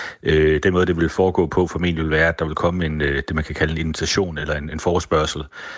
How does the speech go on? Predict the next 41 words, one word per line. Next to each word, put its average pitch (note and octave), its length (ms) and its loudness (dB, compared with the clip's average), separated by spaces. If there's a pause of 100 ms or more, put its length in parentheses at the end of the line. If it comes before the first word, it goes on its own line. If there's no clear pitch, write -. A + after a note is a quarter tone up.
(200)
øh, D#2+ 260 0
fra, D#2+ 320 0 (220)
øh, D2+ 540 2
Ukraine F2 600 2
til, D2+ 320 -2 (120)
øh, - 180 -4
Danmark G2 260 0
for - 140 -6
eksempel, D#2 400 -4
og E2 260 -2
måske - 260 -2
også, D#2+ 240 -2
øh, D2+ 160 -2
og - 100 -4
så - 100 0
også D#2+ 220 0
nogle - 100 0
andre F#2 140 0
lande, E2+ 320 0
om, D#2+ 160 0
om, D#2 220 -2
om E2 100 -4
de F2 100 -2
er E2+ 40 2
interesserede F2+ 400 0
og E2 60 0
villige E2 300 0
i D#2+ 60 2
at D#2+ 80 0
stille, D#2+ 380 0
øh, D2+ 140 0
stille D#2+ 200 -4
tropper F#2 260 0
til - 120 -4
rådighed D#2+ 320 -2
i C#2+ 40 -6
forhold E2 200 -2
til - 140 -2
den D2 80 -6
væbnede D2+ 300 -4
kamp. - 240 -4